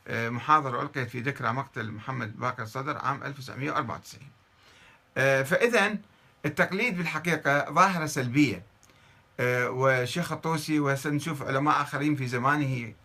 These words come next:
قبل ألف سنة قالوا أن التقليد قبيح، قبيح، قبيح، لا يجوز التقليد. الآن نجي، آه، بعض الأخوة سألوا ونجاوب على سؤالهم أنه ما العمل إذا الإنسان غير قادر على الاجتهاد؟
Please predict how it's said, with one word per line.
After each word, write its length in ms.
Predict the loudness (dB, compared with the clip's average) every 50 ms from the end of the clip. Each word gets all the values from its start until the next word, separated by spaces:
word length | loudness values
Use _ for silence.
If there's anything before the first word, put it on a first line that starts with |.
| -8
قبل 140 | -6 -4 -2
ألف 240 | 0 0 -2 -2 -2
سنة 320 | -2 0 0 0 -2 -4 -8 -14 -20 -20 -20 -20 -14 _
قالوا 280 | 4 4 6 6 4 2
أن 80 | 0
التقليد 520 | -2 -2 -2 -4 -2 -2 -2 -2 0 -2 -2
قبيح، 480 | 0 2 4 4 4 4 2 -2 -4 -6 -6
قبيح، 340 | -4 0 0 0 0 0 -2 -4 -4
قبيح، 360 | -2 0 0 0 0 -2 -6 -12 -20 -20 -20 -12 -2
لا 180 | 4 6 6 8
يجوز 240 | 6 4 2 -2 -2
التقليد. 520 | 0 0 0 0 0 0 0 0 -2 -2 -6 _ -20 -20 -4 0
الآن 280 | 4 6 6 6 6 6
نجي، 420 | 2 0 2 2 2 2 0 -2 -4
آه، 760 | -4 -2 -2 -2 -2 -4 -4 -6 -6 -6 -6 -6 -8 -10 -12 -12 -14 -14 -14 -16 -18 -20 -12 _
بعض 180 | -6 -6 -2 0
الأخوة 280 | 0 -2 0 0 -2
سألوا 480 | 0 2 2 2 2 0 -2 -4 -6 -6 -8
ونجاوب 480 | -6 -4 -4 -2 0 2 2 2 2 2
على 160 | 0 -4 -4
سؤالهم 480 | -4 -2 0 0 2 2 2 -2 -4 -4 -8 -16 -20 -20 -4 0 2
أنه 120 | 4 4
ما 80 | 4 4
العمل 440 | 6 8 8 8 8 6 2 2
إذا 140 | 2 2 2
الإنسان 420 | 2 2 2 6 6 6 6 6 4
غير 200 | 6 8 8 8
قادر 300 | 8 6 4 6 4 2
على 80 | 2 0
الاجتهاد؟ 520 | -2 -4 -4 -2 0 2 2 2 2 -2